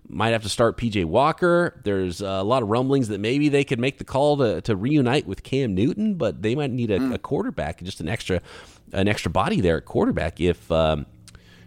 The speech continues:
Speaker 1: if Sam Darnold doesn't pass concussion protocol. He might be out this week.
Speaker 2: McCaffrey has to be coming back sort of soon, right?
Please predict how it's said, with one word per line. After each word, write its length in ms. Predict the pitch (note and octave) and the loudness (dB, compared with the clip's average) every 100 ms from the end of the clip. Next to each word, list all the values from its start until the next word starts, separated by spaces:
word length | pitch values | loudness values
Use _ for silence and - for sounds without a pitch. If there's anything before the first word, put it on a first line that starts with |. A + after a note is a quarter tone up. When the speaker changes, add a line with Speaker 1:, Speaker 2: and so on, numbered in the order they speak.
| - - | -20 -6
Speaker 1:
if 300 | G#2 G2+ G2 | 2 2 2
Sam 480 | - - - A2 G#2 | -4 -6 0 2 4
Darnold 380 | F#2 C3+ B2+ D#2 | 4 4 2 2
doesn't 240 | F#2+ F2 | 0 0
pass 260 | - F#2 F#2+ | -4 -4 -4
concussion 420 | - - - - | -6 -4 -4 -4
protocol. 420 | - A#1 - A1 | -4 -6 -4 -6
He 100 | D#2+ | -4
might 200 | F#2+ E2+ | -4 -4
be 140 | - E2 | -4 -6
out 160 | A2 | -6
this 180 | - - | -8 -14
week. 140 | - - - - - - - | -14 -18 -20 -20 -20 -20 -8
Speaker 2:
McCaffrey 580 | A2+ - A3+ D#4+ B2+ F2+ | -6 0 2 2 -4 -4
has 240 | G2+ F#2 | -2 -4
to 80 | - | -6
be 60 | F#2 | -6
coming 240 | G#2 F2+ | -4 -2
back 200 | E2+ - | -6 -6
sort 260 | - E3+ C#3+ | -6 -6 -6
of 60 | |
soon, 300 | - - C#2+ | -10 -16 -16
right? 300 | D#2 B2 F3 | -12 -10 -12